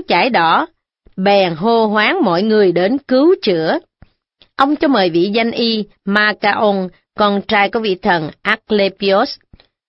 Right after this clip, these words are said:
tới xem vết thương của Menelaus. Tình hình xảy ra như thế thật là tồi tệ. Người Troa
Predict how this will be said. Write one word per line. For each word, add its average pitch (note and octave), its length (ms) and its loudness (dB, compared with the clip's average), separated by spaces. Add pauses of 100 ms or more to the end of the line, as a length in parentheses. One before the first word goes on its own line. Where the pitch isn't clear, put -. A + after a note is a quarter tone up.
(100)
tới G#3+ 240 2
xem A3+ 320 -4
vết C#4+ 160 -2
thương A#3 240 0
của G3 100 -4
Menelaus. G3 560 -2 (920)
Tình A3 140 2
hình F#3+ 180 0
xảy G#3 220 -6
ra A#3 160 -2
như A3 160 0
thế A3+ 240 -2
thật - 160 -4
là F3 280 -4
tồi F3 340 -2
tệ. E3 320 -6 (760)
Người A3 300 2
Troa C4+ 380 -2